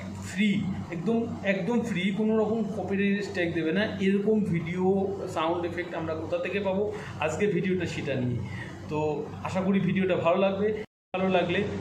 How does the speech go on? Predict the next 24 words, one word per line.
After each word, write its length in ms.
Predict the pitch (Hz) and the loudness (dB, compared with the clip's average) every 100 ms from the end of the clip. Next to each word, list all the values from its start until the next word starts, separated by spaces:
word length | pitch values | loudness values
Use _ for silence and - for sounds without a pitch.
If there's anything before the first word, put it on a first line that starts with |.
| - | 0
অবশ্যই 440 | 156 180 190 226 | 2 4 4 4
লাইক, 320 | 196 156 160 - 185 | 4 6 4 2 0
কমেন্ট, 280 | 165 165 | 0 0
শেয়ার 260 | 160 151 147 | 0 0 0
করে 240 | 147 160 | -2 -4
দিও 200 | 165 190 240 - - - | -2 -4 -4 -6 -10 -6
এবং 220 | 170 185 | -2 -2
চ্যানেলটি 560 | 180 170 165 175 196 220 214 - - | -2 -2 0 0 -2 -6 -8 -12 -10
সাবস্ক্রাইব 540 | - 165 160 170 180 175 | -6 -2 -2 0 0 0
করে 160 | 185 208 - - 131 | -2 -2 -4 -8 -4
বেল 180 | 165 165 | 0 2
আইকনটি 400 | 156 160 160 202 - - | 2 -2 -6 -8 -12 -8
প্রেস 260 | 170 160 - | -4 -4 -4
করে 200 | 147 165 | -4 -4
দিও। 260 | 165 - - - - | -4 -6 -8 -10 -10
চলুন, 320 | - 202 233 196 _ _ _ | -2 0 0 -2 _ _ _
হ্যালো 220 | 185 208 | 0 2
বন্ধুরা, 720 | 190 175 160 160 156 156 156 - - - - | 4 2 2 4 6 6 4 -2 -4 -4 0
আজ 140 | 147 | 2
একটি 260 | 156 165 160 | 2 0 -2
নতুন 360 | 156 196 202 | -2 2 2
ভিডিও 300 | 185 180 175 | 2 2 2
নিয়ে 180 | 175 170 | 2 2
হাজির 420 | 156 156 170 170 | 2 2 2 2